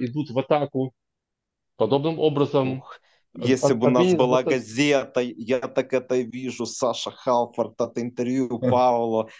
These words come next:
Speaker 2: «Выигрыш останется Кардинала», и тиражи, и тиражи, и тиражи. Сори,
Speaker 1: Ну,
Speaker 2: сори.
Speaker 1: не, ну, э,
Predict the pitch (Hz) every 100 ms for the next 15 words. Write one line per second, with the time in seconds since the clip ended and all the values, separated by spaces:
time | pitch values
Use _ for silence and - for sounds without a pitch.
0 | - - 104 123 139 123 139 131 - 131
1 | 131 - 127 123 127 123 - 127 127 120
2 | 113 135 131 131 127 123 127 123 - 139
3 | 131 131 120 131 127 123 123 131 123 120
4 | 120 127 123 127 123 120 117 110 95 -
5 | - - 107 165 - - 104 104 98 85
6 | - - - 151 180 76 175 180 151 160